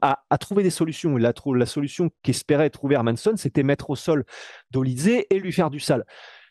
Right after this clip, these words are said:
Ben, mauvaise pioche, parce que rebelote, en fait. Il essaye de mettre, il met,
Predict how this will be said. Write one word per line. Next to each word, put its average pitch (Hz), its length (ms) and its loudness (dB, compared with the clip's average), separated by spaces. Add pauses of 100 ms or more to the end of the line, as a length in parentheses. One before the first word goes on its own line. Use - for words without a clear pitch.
(160)
Ben, 147 300 2
mauvaise 180 280 2
pioche, 196 280 -2
parce 127 240 -4
que - 80 -4
rebelote, 143 560 0
en 120 60 -8
fait. - 260 -4 (160)
Il 147 160 2
essaye 196 340 0
de 143 120 0
mettre, 135 420 2
il 123 160 2
met, 160 320 2